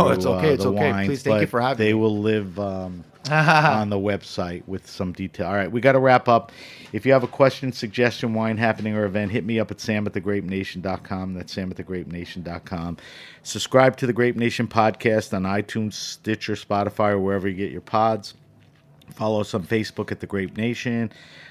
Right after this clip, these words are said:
Speaker 1: on Instagram at S Ben Ruby, and on Twitter at Ben Ruby. You could always use the hashtag The Grape Nation. Um, we'll post Yannick's wine list. We'll post the weekly wine sips, you know, that we drank from Israel.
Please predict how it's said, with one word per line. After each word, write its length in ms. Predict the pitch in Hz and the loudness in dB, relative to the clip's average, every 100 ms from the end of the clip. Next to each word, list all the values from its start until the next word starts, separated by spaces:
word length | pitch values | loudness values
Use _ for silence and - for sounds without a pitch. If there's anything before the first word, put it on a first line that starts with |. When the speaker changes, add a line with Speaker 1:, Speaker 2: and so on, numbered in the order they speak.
| - | -10
Speaker 1:
on 180 | 95 98 | -4 -2
Instagram 640 | 110 - - 95 107 107 | -2 -4 -8 -2 0 0
at 80 | 98 | -2
S 180 | 104 - | -2 -2
Ben 240 | - 98 | -4 -2
Ruby, 460 | 98 117 117 120 117 | 0 0 0 0 0
and 100 | 104 | 0
on 160 | 95 92 | -2 -6
Twitter 420 | - 113 110 110 | -4 0 0 0
at 320 | - 113 104 104 | -2 -4 -4 -6
Ben 180 | 98 | -6
Ruby. 300 | 98 92 90 | -4 -6 -4
You 140 | 98 95 | -6 -6
could 100 | 107 | -4
always 240 | 104 101 | -2 -2
use 160 | 101 92 | -6 -6
the 100 | 98 | -6
hashtag 720 | 90 98 104 - 101 87 85 | -2 -2 -4 -8 -8 -8 -10
The 100 | 95 | -12
Grape 360 | 82 92 90 - | -12 -10 -12 -12
Nation. 500 | 90 92 - 120 131 - - - - - - | -12 -12 -8 -6 -8 -12 -20 -20 -20 -20 -12
Um, 880 | 87 95 95 98 95 95 95 92 92 - - - - _ _ _ _ | -6 -4 -4 -4 -4 -4 -6 -6 -10 -12 -18 -18 -20 _ _ _ _
we'll 120 | 113 | -2
post 460 | 113 - 123 120 - | 2 4 4 4 -2
Yannick's 540 | 110 113 120 123 - | 2 4 4 0 -4
wine 400 | 107 113 123 135 | -2 0 2 2
list. 540 | 135 139 139 - - - | 2 2 2 -4 -12 -12
We'll 160 | - 101 | -6 -6
post 520 | - 117 107 104 - - _ | -2 0 0 -2 -8 -18 _
the 80 | 107 | -2
weekly 400 | 104 117 104 113 | 0 0 0 -2
wine 360 | 104 110 113 120 | 0 0 0 0
sips, 560 | - 135 - - - | 0 0 0 -14 -14
you 140 | - 113 | -4 -2
know, 140 | 107 | 0
that 140 | 101 | 0
we 100 | 90 | -2
drank 260 | 104 107 107 | -2 -2 -2
from 160 | - 101 | -2 -2
Israel. 500 | 110 120 127 127 | -2 -2 0 2